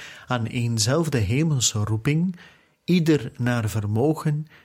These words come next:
Jezus, de leidsman en bewerker van ons heil, navolgen." Einde citaat. Laten wij de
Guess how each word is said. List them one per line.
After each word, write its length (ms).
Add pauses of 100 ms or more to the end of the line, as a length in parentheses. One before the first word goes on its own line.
(360)
Jezus, 840 (160)
de 160
leidsman 760
en 200
bewerker 540
van 180
ons 220
heil, 440 (420)
navolgen." 840 (1600)
Einde 300
citaat. 600 (3500)
Laten 420
wij 280
de 300